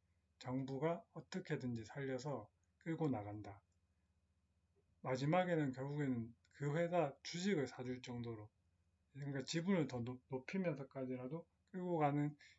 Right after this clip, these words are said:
기업들, 이런 기업들을 안전하게 가지고 있는 거죠. 그러니까 뭐 폭락에 대해서도 그렇게 신경 쓰실 필요가 없어요.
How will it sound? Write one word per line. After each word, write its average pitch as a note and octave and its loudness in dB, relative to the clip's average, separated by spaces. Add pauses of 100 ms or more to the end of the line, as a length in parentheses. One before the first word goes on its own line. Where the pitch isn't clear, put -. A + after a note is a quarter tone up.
기업들, C3 -6 (600)
이런 G3 0
기업들을 E3+ -4 (380)
안전하게 C3 -2
가지고 C3 -4
있는 G#2 -8
거죠. - -18
그러니까 E3 -4 (460)
뭐 C3 0 (160)
폭락에 G#3+ 6
대해서도 B2+ -2
그렇게 D3+ -12
신경 F3 -4
쓰실 E3+ -6
필요가 E3+ -2
없어요. A#2 -8